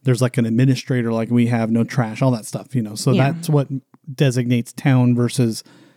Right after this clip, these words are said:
Speaker 1: city, I think, for the most part.
Speaker 2: Mm. I was today years old.
Speaker 1: Hey, well, there you go.
Speaker 2: <laughs>
Speaker 1: Learn something new every day. How did you miss that?
Speaker 2: How did I miss it? Along with the remains of Mark Sturgis and Thomas Mayo,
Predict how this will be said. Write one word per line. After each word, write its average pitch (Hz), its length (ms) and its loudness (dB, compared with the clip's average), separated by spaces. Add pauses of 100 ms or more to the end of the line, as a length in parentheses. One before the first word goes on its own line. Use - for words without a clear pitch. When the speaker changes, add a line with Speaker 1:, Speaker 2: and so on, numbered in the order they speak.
(460)
Speaker 1:
city, 123 460 0
I 117 60 -2
think, 113 240 -2
for 135 120 0
the 120 80 2
most 117 220 0
part. 110 220 -6 (320)
Speaker 2:
Mm. 175 300 -2 (1000)
I 190 40 2
was 170 180 -2
today 185 280 2
years 196 200 0
old. 185 260 -2 (280)
Speaker 1:
Hey, 165 240 2
well, 123 140 0
there 127 160 4
you 139 140 4
go. 269 60 6 (200)
Speaker 2:
<laughs> - 140 -6
Speaker 1:
Learn 147 220 4
something 180 320 2
new 175 280 4
every 143 260 2
day. 120 260 0 (360)
How 175 120 2
did 190 120 2
you 143 80 4
miss 135 240 2
that? 107 220 -10 (260)
Speaker 2:
How 220 240 0
did 180 140 4
I 160 60 4
miss 151 200 0
it? 156 160 -4 (540)
Along 240 460 2
with 294 140 0
the 294 80 2
remains 214 460 4
of 185 140 0
Mark 180 240 2
Sturgis 185 480 0
and 175 100 2
Thomas 175 380 0
Mayo, 160 640 2